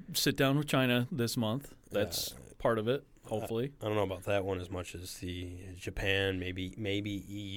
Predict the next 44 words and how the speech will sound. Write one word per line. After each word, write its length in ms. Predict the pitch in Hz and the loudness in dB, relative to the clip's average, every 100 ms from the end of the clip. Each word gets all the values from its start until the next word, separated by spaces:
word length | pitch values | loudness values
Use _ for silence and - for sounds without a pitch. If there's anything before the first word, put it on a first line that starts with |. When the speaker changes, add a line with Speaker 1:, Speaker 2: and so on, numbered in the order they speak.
| 101 | -2
Speaker 2:
U, 240 | 113 120 | 2 2
Britain, 300 | 107 104 - 101 | 0 -4 -4 -2
Speaker 1:
Mm-hmm. 80 | |
Speaker 2:
maybe 240 | 101 101 98 | 0 -2 -4
something 280 | 98 98 98 | -8 -6 -2
along 220 | 95 95 | -2 0
those 180 | 92 98 | -2 0
lines. 100 | 113 | 2
Speaker 1:
U 120 | 113 | 4
S 160 | 117 | 4
M 160 | 127 113 | 2 2
C 240 | - 120 | 2 4
A 420 | 117 120 123 117 104 | 4 6 4 2 -4
still 280 | - 131 127 | -2 2 2
needs 240 | 131 123 | 2 0
to 60 | 123 | 0
be 100 | 127 | 0
signed. 560 | - 120 123 123 123 | 2 2 4 2 -2
Speaker 2:
Right, 380 | - 107 101 87 - | -2 2 2 2 4
Speaker 1:
That 220 | 135 139 | 8 8
could 200 | 104 101 | 8 8
Speaker 2:
Brazil. 0 | |
Speaker 1:
be, 260 | 151 139 165 | 8 6 2
that, 460 | 143 143 156 165 135 | 6 8 8 2 2
the 80 | 135 | 6
U 180 | 175 | 8
S 160 | 214 180 | 8 6
M 80 | 160 | 2
C 240 | - 143 | 4 6
A 140 | 127 117 | 6 6
could 280 | - 147 | 2 0
be 180 | 127 135 | 6 8
a, 260 | 117 110 104 - - - - | 8 6 0 -8 -20 -16 4
uh, 340 | 123 110 107 | 4 6 2
supposedly 720 | 107 - 117 143 151 160 156 | 2 0 4 6 6 4 2
could 240 | 147 160 127 | 4 2 4
be 140 | 135 | 6
a 100 | 127 | 6
sign 420 | 117 127 123 123 | 6 4 4 4
to 280 | 120 - 123 | 2 0 0
China 360 | 113 127 117 113 | 2 2 2 2
that 160 | 107 104 | 0 0
we 220 | 110 123 | 2 4
are 400 | 113 110 110 104 | 6 6 4 2